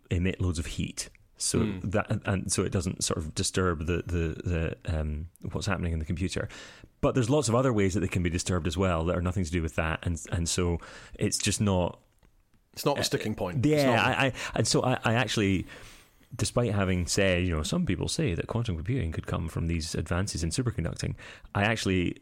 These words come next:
Speaker 1: have now, having looked into it a bit more, uh, it's one of the steps, but it's, I, I, we're, we're, I think we're both converging on the view that a room temperature superconductor would be good, but not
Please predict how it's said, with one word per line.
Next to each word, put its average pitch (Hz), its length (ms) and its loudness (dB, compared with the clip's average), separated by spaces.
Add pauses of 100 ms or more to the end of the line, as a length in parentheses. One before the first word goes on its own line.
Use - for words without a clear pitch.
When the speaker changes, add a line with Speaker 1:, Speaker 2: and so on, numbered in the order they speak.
(120)
Speaker 1:
have 92 200 -2
now, 92 460 2
having 90 240 0
looked 95 160 -2
into 90 160 0
it 85 60 2
a - 20 -4
bit 87 140 0
more, 82 400 0 (120)
uh, - 360 -6 (180)
it's - 480 -4
one 120 320 4
of 101 120 2
the 98 60 4
steps, - 400 0
but 87 200 2
it's, - 160 -2 (500)
I, 117 80 0 (440)
I, 143 180 0
we're, 151 160 4 (120)
we're, 147 220 2
I 135 60 0
think 151 140 2
we're 139 80 2
both 139 280 0 (300)
converging 120 720 4
on 90 200 4
the 90 160 4
view 85 380 2
that 87 200 2
a 98 60 2
room 113 160 4
temperature 95 400 0
superconductor 92 440 0
would 90 160 0
be 101 80 2
good, 175 260 0
but 104 160 2
not 101 340 0